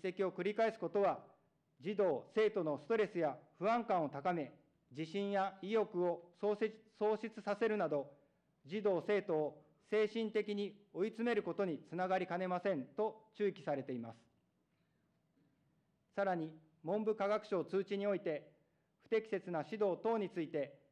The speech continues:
体罰と同様に、懲戒処分基準に規定している教育委員会もあり、未整備の教育委員会においては、こうした規定を参考にして、懲戒処分基準に定めることが望ましいと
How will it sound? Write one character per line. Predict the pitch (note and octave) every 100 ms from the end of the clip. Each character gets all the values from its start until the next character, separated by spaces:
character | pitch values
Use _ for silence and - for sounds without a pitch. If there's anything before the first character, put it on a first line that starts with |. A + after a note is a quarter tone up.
| _ _ -
体 | A3+ A3+
罰 | F#3 F3+
と | - C3
同 | D3+ E3
様 | D#3+
に、 | D#3 D#3 - - _ _ _
懲 | - G#3+
戒 | G#3+ A3
処 | G#3 G#3+
分 | G#3+ G#3+
基 | A3+
準 | G3 D#3+
に | C#3+ C#3+ -
規 | -
定 | G3+ F#3+
し |
て | G3 F#3+
い |
る | F#3 F3+
教 | F#3 G#3+
育 | A3+ A3+
委 | B3
員 | A3+
会 | F3+
も | C#3 C#3
あ |
り、 | C#3 G2 - _ _ _ - _ _ _
未 | D3+ D#3+
整 | A#3 A3+
備 | F3+ E3
の | E3+ - - -
教 | G3
育 | G#3 G#3+
委 |
員 | A3+
会 | G#3+ E3
に | D#3+
お | G3
い |
て | F3+
は、 | C#3+ A2+ - _ _ _
こ | F#3 G3
う |
し | G3
た | F#3+
規 | -
定 | G#3 F#3+
を | F#3+
参 | F#3 G3 G#3
考 | G#3 G#3
に | G3
し | -
て、 | G3 F#3+ - _ _ _ -
懲 | G3 G3
戒 | F#3+ F#3
処 | G3
分 | F#3+ G3
基 | G3+ G3
準 | F#3+
に | D#3
定 | D3+ D#3 G#3+
め | A3+
る | F#3+
こ | D#3
と | F#3+
が | D3
望 | C#3 D3+ G#3+
ま | A3
し | G#3 B3
い |
と | G3 G3+ G3